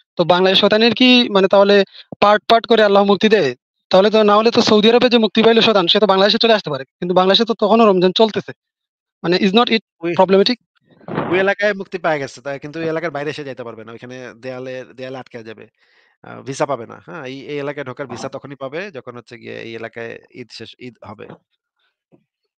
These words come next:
Speaker 1: না ভাই, আমি হচ্ছে গিয়া, আহ, আমি, আহ, আমি atheist also। আমি জানতে চাচ্ছি যে এটা মানে এ-, এটা প্রবলেমেটিক কিনা বা এটা অন্য কোনো যুক্তি থাকতে পারে কিনা। আপনি হয়তো, আপনি জানেন এজন্য মানে,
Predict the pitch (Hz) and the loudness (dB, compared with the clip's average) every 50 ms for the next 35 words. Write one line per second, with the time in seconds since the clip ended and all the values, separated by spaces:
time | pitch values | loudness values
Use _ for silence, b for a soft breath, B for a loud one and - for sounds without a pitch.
0 | _ _ _ - 170 170 160 156 156 175 180 175 170 170 185 202 190 - - 196 | _ _ _ -2 -2 0 0 0 0 2 2 2 4 2 2 0 0 -2 -4 -4
1 | 185 175 185 175 165 151 147 - 147 151 143 - 131 156 165 180 185 175 - 156 | -4 -2 -4 -4 -4 -6 -6 -8 -8 -8 -6 -4 -2 0 0 0 -2 -2 -4 -4
2 | 170 160 - - 185 - - - - 147 175 196 196 190 190 - 180 - - 170 | -4 -4 -4 -4 -2 -2 -2 -2 -2 0 2 4 4 2 2 -2 -6 -6 -4 -6
3 | 170 170 - 175 170 - B B B B B B B B _ _ _ - 160 180 | -6 -6 -6 -10 -12 -12 B B B B B B B B _ _ _ -6 -2 -2
4 | 196 180 208 196 185 233 226 202 - 208 170 180 175 170 185 190 202 175 170 - | 0 2 2 2 4 4 2 4 2 2 4 4 4 4 4 2 2 2 2 2
5 | 185 185 - 202 208 214 - 190 208 - 226 214 190 208 214 214 214 - 208 - | 0 2 4 6 4 4 4 2 0 2 2 4 4 4 4 4 2 0 -4 -2
6 | - 190 170 160 151 143 156 151 156 151 170 180 180 165 - 196 196 196 208 214 | -2 0 0 0 -2 -2 -2 -2 -2 -2 -2 -2 -2 0 0 0 2 2 2 2
7 | 208 208 202 202 208 190 170 185 190 - 208 190 - 185 - - 180 165 170 165 | 2 2 2 2 0 -4 -4 -6 -6 -6 -6 -6 -6 -6 -2 -2 -4 -4 -2 -6
8 | 156 151 - 160 156 147 165 175 202 202 196 - 202 - 180 175 214 180 196 180 | -6 -6 -6 -8 -6 -6 -2 2 2 2 4 2 2 0 2 2 4 2 2 2
9 | 180 165 170 165 175 175 170 170 147 143 135 131 139 _ | 2 0 0 0 0 0 -2 -4 -4 -8 -14 -18 -20 _